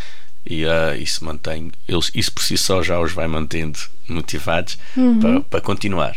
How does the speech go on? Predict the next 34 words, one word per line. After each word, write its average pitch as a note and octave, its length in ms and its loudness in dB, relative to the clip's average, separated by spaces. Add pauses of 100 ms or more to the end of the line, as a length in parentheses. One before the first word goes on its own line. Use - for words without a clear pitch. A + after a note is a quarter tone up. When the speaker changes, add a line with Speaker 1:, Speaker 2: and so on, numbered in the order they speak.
(140)
Speaker 1:
para - 80 -2
a D#2 60 -2
continuação E2 640 -2
durante C3 340 0
o - 20 -2
treino B2+ 380 0 (560)
em A#2 140 2
si. A2+ 420 2 (320)
Aí E2 360 0 (300)
tenho F2+ 300 0
que - 180 -2
dar, F2+ 420 2 (120)
tenho F2 180 0
que - 160 0
usar E2+ 480 2 (160)
aquilo - 300 0
que G2+ 160 -2
a G#2 80 0
pessoa G#2+ 420 0
é. G#2+ 180 0
Há E2 120 -2
pessoas, F#2 360 0
por - 120 -2
exemplo, F2 320 0
que - 120 -2
gostam F2 440 0 (580)
mais E2+ 480 0 (300)
ou D#2+ 280 0 (300)
reagem G2 520 0
mais F2 360 0
a E2+ 60 -2
um E2+ 80 0
estímulo E2+ 760 0
positivo F2 600 -2